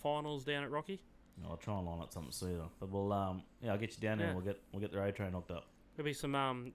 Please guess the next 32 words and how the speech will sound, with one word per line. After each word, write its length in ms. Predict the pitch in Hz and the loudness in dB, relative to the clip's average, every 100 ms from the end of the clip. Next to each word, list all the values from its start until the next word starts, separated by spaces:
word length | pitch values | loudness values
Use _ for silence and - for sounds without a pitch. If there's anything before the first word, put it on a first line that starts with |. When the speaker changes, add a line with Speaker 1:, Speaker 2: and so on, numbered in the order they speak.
| - | -10
Speaker 1:
good 180 | 139 131 | -10 -4
content. 380 | 143 156 151 117 - - - - | -2 -2 -4 -8 -14 -20 -10 8
Speaker 2:
Yeah, 120 | 165 | 8
it'll 100 | 123 | 10
be 40 | |
good. 200 | 123 160 - 101 101 | 6 2 0 -14 -6
Yeah. 260 | 123 131 104 - - 120 | 2 4 4 0 -10 -4
I'll, 160 | 120 | 0
um, 300 | 110 101 92 - | 2 0 -4 -4
I 40 | |
wanna 160 | 120 110 | -2 -2
get 120 | 95 | -2
back 160 | 85 90 | -4 -4
behind 200 | 90 87 | -4 -4
the 40 | |
wheel 140 | 90 95 | -2 -2
and 80 | 90 | -2
just 80 | 92 | -6
have 80 | |
a 560 | 92 90 - - - - | -6 -12 -20 -20 -20 -4
bit 60 | 101 | -2
of 60 | |
a 40 | 90 | 0
play 260 | 98 104 | 2 2
and 80 | 104 | 2
whatnot. 380 | 87 104 117 - - - - | 0 0 0 -4 -16 -18 0
Every 180 | 123 117 | 2 6
now 120 | 120 | 8
and 80 | 120 | 8
then 120 | 120 | 8
I, 220 | 117 110 107 | 10 10 8
um, 420 | 104 98 90 | 8 4 0